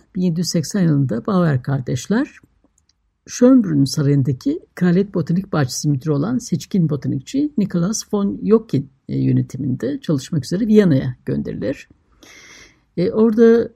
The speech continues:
Bauer kardeşler bir yandan Linnean taksonomik sistemiyle tanışırken, e, bir yandan da manzara resmi üzerine dersler almaya başladılar. Francis ve Ferdinand'ın benzer sanatsal tarzları vardır ama kariyerlerinin gelişimi farklı olur.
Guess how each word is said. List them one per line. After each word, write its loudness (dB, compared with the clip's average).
Bauer 2
kardeşler 0
bir -6
yandan 2
Linnean 4
taksonomik 0
sistemiyle -4
tanışırken, -2
e, -12
bir -2
yandan 0
da 0
manzara 2
resmi -6
üzerine -6
dersler -2
almaya -8
başladılar. -12
Francis 2
ve 2
Ferdinand'ın -2
benzer 2
sanatsal -2
tarzları -2
vardır -2
ama -2
kariyerlerinin 0
gelişimi -2
farklı -2
olur. -8